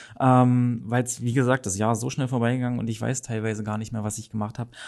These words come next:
Aber ich versuche, ähm, das alles so ein bisschen, äh, Revue passieren, sagt man das so? Ich lasse das Revue passieren. Aber ihr wisst schon, was ich meine. Ähm, ein weiteres Projekt dieses Jahr, was wirklich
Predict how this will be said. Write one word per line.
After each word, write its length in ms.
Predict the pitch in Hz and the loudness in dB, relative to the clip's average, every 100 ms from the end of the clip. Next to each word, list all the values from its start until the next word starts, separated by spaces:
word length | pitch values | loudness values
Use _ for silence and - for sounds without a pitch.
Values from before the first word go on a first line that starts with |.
| - - | -18 -4
Aber 460 | 120 147 151 151 | 4 6 6 4
ich 120 | 135 | -2
versuche, 760 | - 120 107 180 180 175 170 165 | 0 0 2 0 4 6 8 8
ähm, 540 | 143 147 147 143 135 - | 8 6 6 2 0 -6
das 220 | - 117 | -2 -2
alles 320 | - 120 131 | 0 0 0
so 80 | 123 | 0
ein 100 | 113 | -2
bisschen, 480 | 117 117 - 113 117 | -2 -4 -2 0 0
äh, 280 | 117 113 110 104 98 98 - 127 | -2 -2 -4 -6 -10 -12 -6 -2
Revue 240 | 123 196 | 4 2
passieren, 440 | - 190 175 185 | 2 -8 -4 -4
sagt 300 | 175 - - | -4 -2 -2
man 120 | 190 180 | -2 -6
das 120 | 175 | -6
so? 240 | 180 175 | -8 -10
Ich 160 | - - | -12 -14
lasse 220 | - 147 | -14 -12
das 260 | 147 143 - | -10 -12 -10
Revue 200 | 131 143 | -10 -8
passieren. 420 | - 139 139 127 | -12 -8 -6 0
Aber 220 | - 107 - | 2 2 0
ihr 140 | - 110 | -2 2
wisst 180 | 117 - | 2 2
schon, 140 | 110 | 2
was 140 | 101 | 0
ich 100 | 95 | -4
meine. 260 | 95 98 95 - - - - - - - - | -4 -2 -4 -8 -18 -12 -12 -10 -12 -14 4
Ähm, 520 | 143 147 151 151 156 - _ _ _ _ _ _ _ _ - _ - | 10 10 10 6 2 -4 _ _ _ _ _ _ _ _ -20 _ 10
ein 240 | 156 131 | 10 12
weiteres 380 | 139 165 170 165 | 10 10 6 4
Projekt 320 | - 147 139 | 4 2 2
dieses 260 | 139 147 - | -4 -2 0
Jahr, 280 | 135 147 | 2 2
was 180 | 123 113 | 2 -2
wirklich 480 | 117 135 117 - - | -4 -2 -4 -6 -16